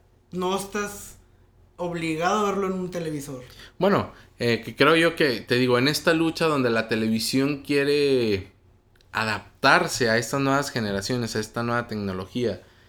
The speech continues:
Speaker 2: están sacando sus propias plataformas de televisión. O sea, están sacando su app, perdón, y a través de esa app, pues, ya tienen, este, ciertas programaciones que tú también puedes ver a, a la hora que tú quieras, en el dispositivo que tú quieras.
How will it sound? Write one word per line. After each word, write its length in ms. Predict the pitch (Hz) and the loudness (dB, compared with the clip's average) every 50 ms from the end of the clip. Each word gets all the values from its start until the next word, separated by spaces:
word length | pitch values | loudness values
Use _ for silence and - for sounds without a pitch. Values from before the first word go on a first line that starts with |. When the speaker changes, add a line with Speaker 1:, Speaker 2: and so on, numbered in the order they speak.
| _ _ _ _ _ _ _ _ _ - | _ _ _ _ _ _ _ _ _ -4
Speaker 2:
están 340 | 120 107 - - 131 139 | -4 -2 0 2 2 2
sacando 460 | 147 180 175 - 170 156 156 160 175 165 | 4 2 0 2 2 2 4 2 0 0
sus 200 | - 151 131 - | -2 -4 -4 -4
propias 960 | - 135 139 135 - 156 156 151 156 151 139 127 117 107 107 - - - _ - | -2 -2 -2 0 2 4 4 6 6 6 6 4 4 2 0 -4 -10 -14 _ -2
plataformas 760 | 113 110 110 104 - - 104 - - 127 123 131 139 139 135 | 0 0 0 0 -2 -6 -6 -2 0 0 2 2 0 0 0
de 60 | 123 | -2
televisión. 640 | 127 120 104 104 101 101 101 - - 190 170 135 - - - _ _ _ _ _ _ | -2 -2 -2 -2 -2 -4 -2 2 2 2 2 0 -4 -12 -20 _ _ _ _ _ _
O 40 | - | -4
sea, 120 | 120 117 | -2 -2
están 180 | 113 - 131 127 | 0 0 0 0
sacando 300 | 156 - - 151 160 160 | 0 2 2 2 2 2
su 200 | - - 131 127 | 2 4 4 6
app, 380 | 156 202 - - - - - - | 4 4 0 -4 -14 -20 -18 -14
perdón, 380 | 135 135 147 170 220 240 233 - - - - - _ | -10 -6 -4 -4 -4 -6 -8 -12 -20 -20 -20 -14 _
y 120 | - 117 117 | -2 0 0
a 100 | 113 113 | 0 0
través 260 | 120 113 113 117 123 | 0 0 0 2 0
de 80 | 135 | 0
esa 240 | 131 - 139 127 127 131 | 0 2 2 2 2 2
app, 240 | 131 135 - - _ | 0 -4 -10 -12 _
pues, 180 | - 127 120 113 | -4 -4 -2 0
ya 220 | 117 113 113 113 | 0 0 0 -2
tienen, 600 | - 127 123 120 123 123 123 120 113 107 101 98 | -4 -4 -2 -2 0 0 0 -2 -2 -2 -4 -4
este, 800 | 98 101 101 95 95 - - _ - 104 98 98 95 90 92 - - | -4 -4 -4 -6 -8 -10 -16 _ -8 -6 -4 -4 -4 -6 -8 -10 -10
ciertas 440 | - - 120 113 110 - 131 - | -4 0 0 0 0 -2 -6 -4
programaciones 580 | - 123 113 107 104 98 101 - 117 120 123 - | -2 -2 -2 -2 -2 -4 -4 -2 -2 -2 -4 -4
que 80 | - 107 | -6 -8
tú 120 | 101 113 | -8 -4
también 360 | - 127 120 117 117 113 110 | -2 -2 0 0 -2 -2 -2
puedes 300 | 117 117 110 110 110 107 | -2 0 0 0 -2 -2
ver 300 | 101 107 107 104 104 - - - - - - - - - - _ - | -2 -2 -4 -4 -6 -10 -16 -20 -20 -20 -20 -20 -20 -20 -20 _ -8
a, 540 | - 101 101 101 98 92 95 92 85 - - - | -4 -2 0 2 2 2 0 -2 -4 -8 -8 -6
a 160 | - 113 113 | -2 0 2
la 120 | 110 113 | 4 4
hora 180 | 113 113 117 113 | 4 4 2 0
que 80 | 123 | 0
tú 160 | 98 98 117 - | -2 -4 -4 0
quieras, 380 | - 120 113 110 110 110 - 113 | 2 2 4 4 2 0 0 -2
en 80 | 104 | -2
el 100 | 98 98 | -2 -2
dispositivo 600 | 95 92 - - 98 - 101 95 - 107 110 107 | -2 -4 -6 -6 -6 -6 -6 -6 -2 -2 -2 -2
que 100 | - - | -2 -4
tú 140 | 95 120 113 | -8 -6 -2
quieras. 380 | 110 151 151 131 113 107 - | 2 4 4 4 4 0 -2